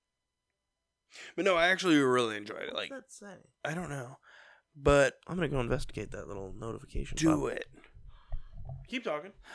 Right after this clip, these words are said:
Speaker 1: But Pathfinder Society as a whole was really fun. Ooh, what's it say?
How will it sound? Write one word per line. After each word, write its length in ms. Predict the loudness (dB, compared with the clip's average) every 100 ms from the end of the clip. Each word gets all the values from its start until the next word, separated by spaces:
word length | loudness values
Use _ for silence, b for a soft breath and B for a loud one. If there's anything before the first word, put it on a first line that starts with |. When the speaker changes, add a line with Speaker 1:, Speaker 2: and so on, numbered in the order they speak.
| B
Speaker 1:
But 280 | 6 6 8
Pathfinder 440 | 2 4 2 2
Society 480 | -2 4 6 6 4
as 100 | -2
a 40 |
whole 440 | -2 0 2 2 -2
was 800 | 0 2 4 4 4 0 -4 -8 -10 _ _ _
really 320 | -8 -6 -4 -6
fun. 320 | -4 -4 -6 _ _ _ -6
Ooh, 60 | -2
what's 220 | -2 -6
it 60 |
say? 160 | -8 -8